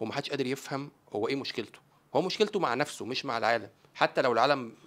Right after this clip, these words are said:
صعب وبيقهره، بس هو، هو عنده أزمات و-، وحس، آه، سيلف ديستراكتيف كده. هو، هو عنده حس تدمير ذاتي بيخليه مش عارف يكمل علاقة، مش عارف يكمل شغلانة، مش عارف يعمل حاجة. والفيلم هو فيلم، آه،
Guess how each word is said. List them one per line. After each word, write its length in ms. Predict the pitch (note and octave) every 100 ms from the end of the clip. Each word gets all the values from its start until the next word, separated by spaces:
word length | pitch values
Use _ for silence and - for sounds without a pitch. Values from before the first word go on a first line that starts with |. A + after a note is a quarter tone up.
| - _ -
صعب 340 | C3+ C3 G#2+
وبيقهره، 720 | A2 A2 A2+ G2+ - B2 C3 - - - -
بس 180 | - D3
هو، 320 | E3+ E3+ -
هو 180 | C#3+ D3
عنده 400 | B2+ E3 D3+ C#3
أزمات 480 | A#2 A#2 C#3+ C#3 C3
و-، 20 | A2+ A2+ A2+
وحس، 520 | A2 - - - - A2+
آه، 280 | G#2 G2+ - _ _ -
سيلف 240 | D3+ D3
ديستراكتيف 500 | C3 - C#3 C3+ G#2+
كده. 200 | - G#2
هو، 120 | A2
هو 200 | A#2+ A#2+
عنده 180 | A#2+ C3
حس 220 | - -
تدمير 340 | - G#2+ B2+ C3
ذاتي 340 | B2+ C#3 D3 - - -
بيخليه 320 | F#2+ B2 C3+
مش 140 | E3 C#3+
عارف 320 | C#3 D3+ -
يكمل 320 | - C#3+ C3
علاقة، 320 | A#2 B2 -
مش 160 | G#2+ A2
عارف 200 | C3 -
يكمل 300 | B2+ C3+ B2
شغلانة، 400 | A#2+ A2+ B2 A#2+
مش 160 | -
عارف 180 | C3+ C3
يعمل 220 | C3+ C3
حاجة. 280 | - C3+ C3 - - -
والفيلم 380 | B2+ B2+ F3+ F#3+
هو 120 | E3+
فيلم، 360 | E3+ F3 F#3 E3+
آه، 440 | C#3+ A#2+ A#2 A#2+